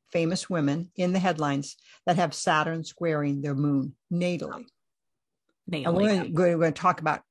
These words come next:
Speaker 1: some of their storylines. Uh, so it would be fascinating if someone has a Saturn square moon,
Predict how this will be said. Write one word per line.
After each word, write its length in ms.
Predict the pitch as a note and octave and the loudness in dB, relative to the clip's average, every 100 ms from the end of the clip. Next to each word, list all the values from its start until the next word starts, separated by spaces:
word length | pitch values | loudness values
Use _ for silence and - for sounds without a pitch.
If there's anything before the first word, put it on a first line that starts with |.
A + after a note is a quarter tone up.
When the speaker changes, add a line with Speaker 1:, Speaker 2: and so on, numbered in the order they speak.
| _ | _
Speaker 1:
some 220 | - G3 E3 | -8 -4 -2
of 60 | |
their 100 | F3+ | -2
storylines. 880 | - - D3 C#3 - - F#3 F#3+ - _ _ _ _ _ _ _ | -2 -4 -4 -4 -6 -8 -8 -10 -12 _ _ _ _ _ _ _
Uh, 200 | E3 E3 | 0 0
so 280 | D#3+ G3 F3+ | 4 4 6
it 40 | F#3+ | 6
would 40 | |
be 100 | F3+ | 4
fascinating 580 | G3 A#3+ C4+ - E3+ D#3 | 4 4 4 4 0 0
if 80 | C#3+ | 0
someone 260 | F#3+ D#3+ D#3 | 0 2 2
has 220 | E3 D#3 | 0 -2
a 60 | D3+ | -4
Saturn 400 | - D#3 D3 C#3+ | 0 0 0 -4
square 360 | - D#3+ D3+ | -4 -2 0
moon, 540 | D3+ D#3 D#3 D#3 D3+ | 0 0 0 -2 -4